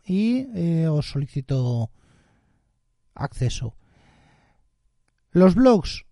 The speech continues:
pues yo virtualizador punto blogspot punto com,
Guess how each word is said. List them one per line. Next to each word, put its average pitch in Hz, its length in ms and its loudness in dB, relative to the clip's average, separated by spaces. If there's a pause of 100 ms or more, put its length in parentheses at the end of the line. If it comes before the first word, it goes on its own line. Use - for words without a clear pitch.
(360)
pues 147 680 -2 (140)
yo 185 240 4
virtualizador 185 680 2
punto 160 260 -2
blogspot 147 440 -2
punto 139 280 -6
com, 262 400 -2